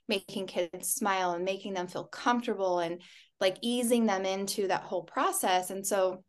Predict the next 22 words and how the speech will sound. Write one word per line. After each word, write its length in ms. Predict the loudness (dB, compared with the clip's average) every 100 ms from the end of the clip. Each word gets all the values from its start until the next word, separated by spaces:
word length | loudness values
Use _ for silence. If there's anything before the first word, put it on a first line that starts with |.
| _ _ _ _ _ 0
by 320 | 4 4 4
golly, 460 | 2 0 2 4
I'm 100 | 4
gonna 140 | 4 0
go 100 | 0
back 220 | 0 0
to 100 | -4
school. 300 | 0 4 4
So 300 | 6 4 2 -6 -20 -2
I 140 | 2
was 160 | 2 2
a 60 | 2
dental 300 | 4 4 2
assistant 520 | 0 0 -2 -4 -2
for 80 | 0
a 100 | 0
long 280 | 0 0
time 420 | 0 2 2 2 2
and 220 | -2 -4
just 340 | -4 -4 -6 -12
worked 560 | -4 2 4 4 2 -4
and 460 | -2 -2 -4 -8